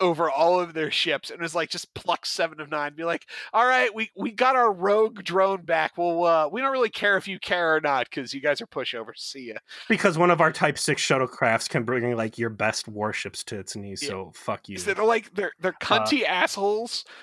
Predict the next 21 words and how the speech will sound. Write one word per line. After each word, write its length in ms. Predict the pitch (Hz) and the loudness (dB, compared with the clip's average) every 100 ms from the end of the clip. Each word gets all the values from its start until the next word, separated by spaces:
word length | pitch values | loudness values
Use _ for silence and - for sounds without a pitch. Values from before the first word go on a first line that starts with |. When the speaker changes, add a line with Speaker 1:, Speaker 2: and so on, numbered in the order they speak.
| - | -10
Speaker 1:
with 200 | 170 180 | -4 -2
zero, 960 | 147 131 156 180 185 180 156 139 131 - _ _ _ _ - | -4 -8 -2 2 4 4 4 2 -2 -8 _ _ _ _ -2
and 140 | 180 | 0
I 100 | 185 | 0
mean 300 | 180 175 160 | -2 -10 -12
zero, 800 | 139 127 127 139 139 113 101 92 - _ _ _ _ _ _ | -14 -10 -6 -2 -2 -2 -6 -12 -18 _ _ _ _ _ _
back, 360 | 151 147 147 151 | 2 2 0 -2
ba-, 220 | 165 - | -2 0
ability 340 | 147 147 139 | 0 0 0
to 100 | 131 | -6
back 280 | - 135 - | -2 0 0
it 80 | 120 | -4
up, 180 | 117 - | -6 -6
which 160 | 143 | -10
is, 280 | 160 - - _ | -8 -10 -12 _
which 180 | 190 190 | -8 -6
is 220 | 202 - - | -4 -6 -2
very 240 | 208 226 208 | 2 2 4
unique 480 | 170 160 151 - | 0 0 -2 -4
in 140 | 131 117 | -12 -10
Voyager. 500 | 117 107 110 98 | -10 -10 -12 -14